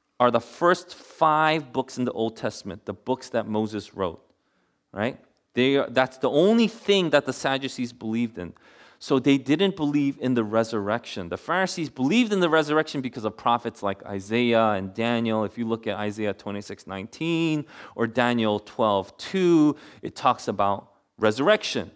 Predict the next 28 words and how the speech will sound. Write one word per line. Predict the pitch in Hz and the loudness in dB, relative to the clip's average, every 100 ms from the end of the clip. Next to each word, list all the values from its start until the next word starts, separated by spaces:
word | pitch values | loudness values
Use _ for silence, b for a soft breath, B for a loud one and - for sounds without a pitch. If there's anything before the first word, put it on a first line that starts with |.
| _ | _
However, | - 127 131 117 | 0 2 4 0
the | 101 | -2
Sadducees | - 131 127 - 107 | -4 -4 -6 -10 -10
did | - 113 | -4 -2
not | 113 123 127 | 2 2 2
believe | 113 113 123 110 | -4 -2 -2 -2
in | 104 | -4
those | 101 - | -6 -6
other | 107 95 | -8 -8
prophets. | - - 120 - 139 | -8 -6 -4 -4 -12
They | - 98 | -10 -8
only | 98 | -8
believed | 101 104 101 98 | -8 -8 -10 -10
in | |
Moses. | 98 131 160 160 185 - B B B | -4 0 0 -2 -4 -6 B B B
So | - 117 113 | -4 -2 -2
they | 113 113 113 | 0 -2 0
said, | - 113 110 110 | 0 0 -2 -2
"There | 107 113 | -2 2
is | 143 165 | 4 4
no | 143 | 2
resurrection." | 147 127 131 123 156 - 101 - _ b b b | 2 2 2 0 0 -2 -12 -16 _ b b b
The | 131 | 2
religious | 131 165 220 220 208 - | 4 6 4 2 0 -2
leaders | 123 131 185 139 87 - - - | -4 0 0 0 -2 -6 -12 2
of | 135 143 | 2 2
the | 139 | -6
time | - 131 107 98 139 170 | -10 -4 -4 -4 -8 -14